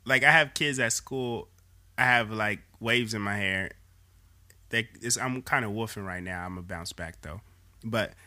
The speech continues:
I have waves in my hair, but I always wear a hat at school. I mean, when I'm, when I'm working. And, um,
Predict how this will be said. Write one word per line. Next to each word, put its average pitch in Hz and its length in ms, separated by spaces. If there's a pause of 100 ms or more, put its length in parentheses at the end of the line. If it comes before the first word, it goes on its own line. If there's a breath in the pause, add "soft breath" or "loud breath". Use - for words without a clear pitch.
(120 soft breath)
I 139 80
have 147 120
waves 151 360
in 135 80
my 117 120
hair, 117 200
but 104 120
I 143 140
always 160 180
wear 143 160
a 113 60
hat 123 240
at 104 160
school. 101 440 (920)
I 107 100
mean, 104 200
when 101 100
I'm, 98 220 (100)
when 98 120
I'm 92 140
working. 98 320 (520 soft breath)
And, 98 340
um, 92 500